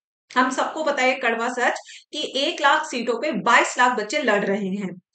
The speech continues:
यानी हर सीट पे बाईस बच्चे हैं, but वो सीट तो एक बच्चे को मिलेगी। तो हर साल ये बाकी बच्चे जाते कहाँ हैं? इसमें से ट्वेंटी परसेंट बच्चे dropper बन जाते हैं, but फिर भी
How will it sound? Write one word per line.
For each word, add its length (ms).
यानी 240
हर 220
सीट 260
पे 100
बाईस 400
बच्चे 280
हैं, 160
but 180
वो 80
सीट 300
तो 60
एक 140
बच्चे 220
को 100
मिलेगी। 380
तो 80
हर 160
साल 240
ये 100
बाकी 260
बच्चे 280
जाते 320
कहाँ 200
हैं? 120
इसमें 300
से 120
ट्वेंटी 320
परसेंट 320
बच्चे 220
dropper 360
बन 160
जाते 240
हैं, 60
but 120
फिर 340
भी 360